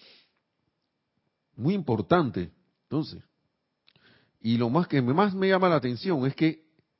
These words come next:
tampoco lo sabe el intelecto. O sea que es algo para reflexionar, porque si, hey, yo estoy, dizque, creyendo que la cosa es así, dizque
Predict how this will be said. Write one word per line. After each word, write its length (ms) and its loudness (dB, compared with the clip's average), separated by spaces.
tampoco 720 -4
lo 120 0
sabe 280 0
el 100 0
intelecto. 680 -2
O 100 -12
sea 140 -2
que 380 0
es 140 2
algo 460 6
para 220 0
reflexionar, 880 0
porque 360 -2
si, 320 -8
hey, 420 -4
yo 200 -6
estoy, 440 -2
dizque, 320 -4
creyendo 720 -4
que 80 -4
la 120 -2
cosa 260 -6
es 60 -4
así, 360 -10
dizque 920 -10